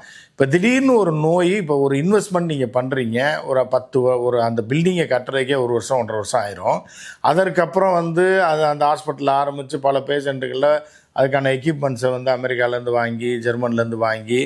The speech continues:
அதற்கப்புறம் அதன் மூலமா அந்த இன்வெஸ்ட்மெண்ட்டை எடுக்கிறதுக்கே ஒரு, ஒரு ரெண்டு வருஷம், மூணு வருஷம் ஆயிரும்.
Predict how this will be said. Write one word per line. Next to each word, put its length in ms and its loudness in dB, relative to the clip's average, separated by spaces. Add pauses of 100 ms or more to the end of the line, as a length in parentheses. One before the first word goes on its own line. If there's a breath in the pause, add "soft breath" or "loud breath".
(380 loud breath)
அதற்கப்புறம் 600 2
அதன் 340 2
மூலமா 340 2
அந்த 220 -2
இன்வெஸ்ட்மெண்ட்டை 560 0
எடுக்கிறதுக்கே 540 0
ஒரு, 180 2 (200)
ஒரு 120 -10
ரெண்டு 220 -2 (200)
வருஷம், 300 -4
மூணு 140 -6
வருஷம் 260 -2
ஆயிரும். 320 -2